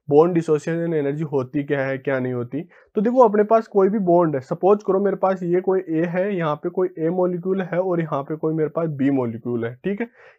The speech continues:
ये क्या करेंगे, ये एक दूसरे से वाइब्रेट करेंगे और स्ट्रेच करते रहेंगे, एक दूसरे से क्या रहेंगे, स्ट्रेच करते रहेंगे। ठीक है, एक दूसरे से क्या करते रहेंगे, यहाँ पे एक,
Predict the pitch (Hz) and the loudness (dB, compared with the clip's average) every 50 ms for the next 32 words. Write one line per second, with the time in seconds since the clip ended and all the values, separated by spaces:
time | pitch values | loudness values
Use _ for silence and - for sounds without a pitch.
0 | - 170 226 220 247 240 233 226 214 214 226 233 233 226 220 220 208 185 190 175 | -4 -4 0 4 4 6 6 6 6 4 4 4 4 6 6 6 4 2 0 0
1 | 170 175 196 190 190 208 214 214 214 185 170 147 147 156 165 180 185 202 - 196 | 0 -2 -4 -4 -2 -4 -2 -2 2 4 4 4 4 2 0 -2 -2 -2 -2 -2
2 | 196 196 208 208 190 170 151 - - - 160 151 151 165 - - 165 160 156 151 | 0 0 0 0 0 0 -2 -4 -6 -2 0 2 2 2 0 -2 -2 -2 -2 -4
3 | 165 170 170 165 160 170 165 156 151 156 160 165 - 190 185 175 185 170 185 180 | -2 -2 0 0 0 0 0 0 -2 -2 -4 -6 -6 -6 -6 -6 -4 0 2 2
4 | 170 160 147 135 139 139 131 - - 170 175 170 - 190 180 175 196 185 190 185 | 4 4 2 0 -2 -6 -6 -4 -4 -2 -2 -2 -2 -4 -2 -2 -2 0 0 0
5 | 185 185 175 180 208 208 202 185 175 165 160 156 175 170 - 185 175 170 202 170 | -2 -2 -4 -4 -4 -4 -2 -2 -2 -2 -4 -4 -4 -4 -4 -4 -4 -4 -4 -4
6 | 185 180 180 180 170 175 180 180 180 190 202 226 226 202 175 175 202 196 185 175 | -2 -2 -2 -2 -4 -2 -4 -4 -4 -4 -6 -8 -8 -8 -4 -2 -2 0 0 -2
7 | 170 175 | -6 -8